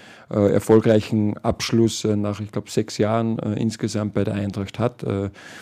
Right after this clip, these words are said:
das, äh, hat er auch, äh, so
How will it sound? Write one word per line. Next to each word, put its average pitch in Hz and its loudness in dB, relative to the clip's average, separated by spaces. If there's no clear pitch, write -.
das, - -2
äh, 101 -2
hat 92 -6
er 98 0
auch, 98 -2
äh, 98 -4
so 101 0